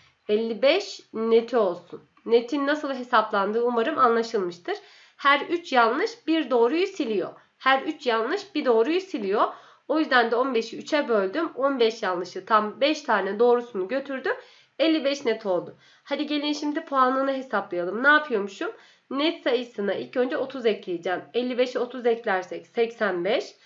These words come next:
Daha sonra ne yapacakmışız? Seksen beşte de beşi çarpacağız. Beş kere beş, yirmi beşin beşi elde var iki. Beş kere sekiz, kırk. İki de elde vardı kırk iki. Cevabımız dört yüz yirmi beş,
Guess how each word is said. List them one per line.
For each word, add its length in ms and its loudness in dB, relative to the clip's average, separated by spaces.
Daha 200 6
sonra 260 0
ne 100 0
yapacakmışız? 640 -2
Seksen 460 0
beşte 260 -6
de 140 -2
beşi 280 -4
çarpacağız. 640 0
Beş 200 -2
kere 240 0
beş, 200 -2
yirmi 220 -4
beşin 260 -2
beşi 200 -2
elde 220 -2
var 120 -2
iki. 360 -6
Beş 180 0
kere 240 0
sekiz, 380 -14
kırk. 340 -6
İki 240 -8
de 80 -2
elde 260 2
vardı 300 0
kırk 260 -4
iki. 340 -6
Cevabımız 600 0
dört 280 2
yüz 160 -10
yirmi 280 -6
beş, 140 -2